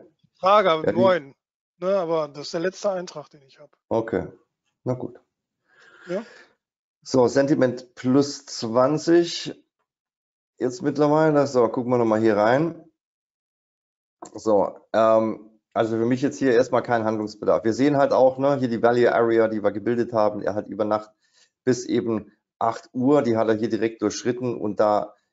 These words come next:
Speaker 2: kleben wir auch jetzt dran, ne? Value Area, für die, die es nicht kennen, das siebzig Prozent des Handelsvolumens, äh, im Future abgebildet, also die Range, wo siebzig Prozent des Volumens für heute gehandelt wurden. Und das ist halt eben genau das, was wir halt hier sehen in der Volumenglocke,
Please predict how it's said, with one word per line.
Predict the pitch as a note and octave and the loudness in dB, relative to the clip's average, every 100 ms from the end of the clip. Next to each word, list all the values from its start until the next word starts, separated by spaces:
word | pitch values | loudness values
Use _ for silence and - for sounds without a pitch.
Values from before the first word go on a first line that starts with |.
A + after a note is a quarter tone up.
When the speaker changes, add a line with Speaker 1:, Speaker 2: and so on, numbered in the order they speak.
| _ - | _ -10
Speaker 2:
kleben | A2 A#2+ A#2+ | -2 -2 2
wir | E2+ A#1+ | 2 2
auch | - | 0
jetzt | G2 - | -4 -8
dran, | - F#2+ F#2 | -6 -4 -2
ne? | F#2 A2+ G#2 | 0 0 2
Value | A#2 C#3 B2 | 2 2 2
Area, | A#2+ A#2+ A#2+ | 2 2 2
für | A#2 G#2+ | 2 -2
die, | A2 | -4
die | G#2 | -6
es | G2+ | -8
nicht | G#2 - | -10 -2
kennen, | G#2 G2 | -2 -2
das | F#2+ - | -6 -8
siebzig | - - - | -20 -20 -10
Prozent | F#2+ - G2+ F#2+ | -8 -2 -4 -4
des | - | -6
Handelsvolumens, | G2+ G2+ G2+ - G#2 G#2+ G#2+ G#2 - _ _ _ _ _ - | -4 -4 -8 -4 0 0 0 -4 -8 _ _ _ _ _ 0
äh, | G#2 G#2 - | 4 4 2
im | G#2+ F#2+ | -2 -4
Future | A2+ A2+ A2+ G#2+ A2 - _ - | -2 -2 2 0 0 -8 _ -10
abgebildet, | G#2+ A2+ F2+ G#2 G#2+ B2 - | -8 -6 -2 -2 0 -4 -4
also | G2 | -8
die | F#2+ G2+ | -6 -4
Range, | G2 G#2 A#2+ - | 0 0 -2 -4
wo | G#2+ | -6
siebzig | G2+ - - - | -6 -10 -14 -14
Prozent | - - G2+ | -10 -6 -6
des | F#2+ | -6
Volumens | G2 F#2+ G2 G2+ G2+ _ _ _ _ | -6 -4 -4 -4 -8 _ _ _ _
für | - G#2 | -4 2
heute | G#2 G#2 | 2 2
gehandelt | F#2 F#2 F#2+ F#2 | -2 -2 -2 -2
wurden. | F2+ E2 D#2 | -2 -2 -4
Und | - | -4
das | G2+ G#2+ | -2 -2
ist | - | -2
halt | G#2 | -2
eben | G3+ G2+ | 0 -2
genau | G2+ G2+ | 0 0
das, | G#2 F#2+ | 0 -4
was | F#2 | -4
wir | F#2 | -2
halt | F#2 | -2
hier | - F#2+ | -2 -4
sehen | G2+ B2+ | 0 0
in | A#2 | 0
der | G2 | 0
Volumenglocke, | F#2+ G#2+ C3 A#2+ A#2+ A2+ A2+ - | -2 -2 0 0 0 2 0 -2